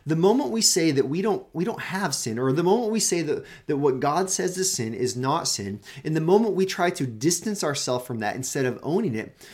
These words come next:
well, well, that's the moment that we no longer need Christ. <laughs> That's the no lo-, that, that's the moment that, that his sacrificial death, it means nothing to us. What, what is the point of him dying to pay the price for our sin if we say that we,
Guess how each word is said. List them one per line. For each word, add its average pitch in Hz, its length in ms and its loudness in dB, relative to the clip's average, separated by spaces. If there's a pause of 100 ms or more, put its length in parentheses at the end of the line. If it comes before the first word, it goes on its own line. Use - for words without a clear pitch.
(160)
well, - 200 -2
well, 143 140 2
that's 220 200 0
the 208 40 -2
moment 196 400 0
that 143 200 0
we 135 280 -4
no 135 240 -4
longer 160 320 -4
need 147 240 -4
Christ. - 680 -6
<laughs> - 40 -18 (1000)
That's 185 300 0
the 285 60 2
no 226 140 6
lo-, 208 280 2
that, 190 180 0
that's 214 140 -2
the 240 80 0
moment 220 320 2
that, - 220 -4 (180)
that 165 140 0
his 208 600 2
sacrificial 190 800 -2
death, 143 340 -2 (340)
it 175 160 -4
means 196 320 2
nothing 170 540 -2
to - 160 -2
us. - 140 0
What, 202 200 4
what 220 120 4
is 262 100 2
the 311 80 0
point 240 320 -4
of 208 80 2
him 180 300 4 (280)
dying 139 540 0
to 139 80 -2
pay 180 160 -6
the 160 80 -4
price 170 300 -4
for 160 120 -6
our 139 100 -2
sin 180 260 -2
if 135 120 -4
we 190 100 -4
say 190 240 4
that 160 120 2
we, 156 220 -4